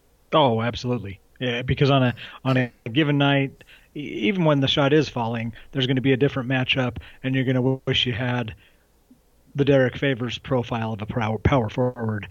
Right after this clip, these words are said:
Um, I mean, and we saw games like that too when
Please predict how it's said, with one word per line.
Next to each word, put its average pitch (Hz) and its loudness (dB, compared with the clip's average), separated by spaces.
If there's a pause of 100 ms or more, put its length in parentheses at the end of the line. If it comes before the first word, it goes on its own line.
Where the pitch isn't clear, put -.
(300)
Um, 107 -2 (140)
I 175 -2
mean, 180 6
and 147 4
we 143 6
saw 135 2
games 131 2
like 131 2
that 123 -2
too 160 2
when 113 -4